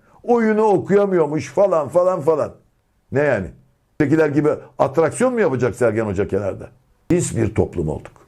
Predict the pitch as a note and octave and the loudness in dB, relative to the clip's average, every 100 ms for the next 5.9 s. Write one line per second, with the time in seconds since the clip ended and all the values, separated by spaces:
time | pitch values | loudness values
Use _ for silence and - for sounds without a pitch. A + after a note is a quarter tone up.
0 | _ - - - B2 B2+ C3+ D#3+ E3+ D#3 | _ -20 -20 0 2 4 4 2 4 4
1 | C3+ B2 A2+ C3 A#2+ A#2 C3 B2 B2 C3 | 4 2 0 2 2 4 2 4 2 0
2 | C3 G#2+ G2+ G2 - _ _ _ _ - | 0 2 0 -2 -6 _ _ _ _ 0
3 | G#2 A2 - B2+ A#2 A#2 A#2 A2 A#2 G#2 | 2 2 2 0 2 2 2 0 -2 0
4 | A2 A2 A2+ G2 G#2+ D3+ G#2+ - - _ | 0 2 0 0 0 -2 -4 -8 -16 _
5 | - - G2 G#2+ G#2 G#2 G#2+ D#3 - | -10 -6 0 2 4 2 2 0 -2